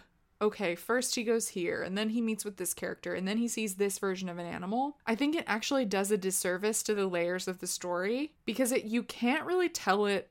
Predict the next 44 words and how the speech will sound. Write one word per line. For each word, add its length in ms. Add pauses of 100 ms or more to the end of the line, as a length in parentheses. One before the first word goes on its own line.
(160)
chronologically, 1080
because 260
so 260
much 260
of 120
it 220
is 560 (240)
in 240
the 80
way 320
that 380 (140)
Mahito 640
is 140
experiencing 1200
all 220
of 100
this. 400 (160)
And 140
it's, 400 (100)
it 140
at 100
first 300
appears 480
linear 380
to 160
you 480 (500)
with 180
the 80
way 160
that 160
the 80
story 380
is 100
unfolding. 760 (140)
But 100
again, 340
so 320
much 200
of 60
it 60
is 140
like 160
a 60
dream, 760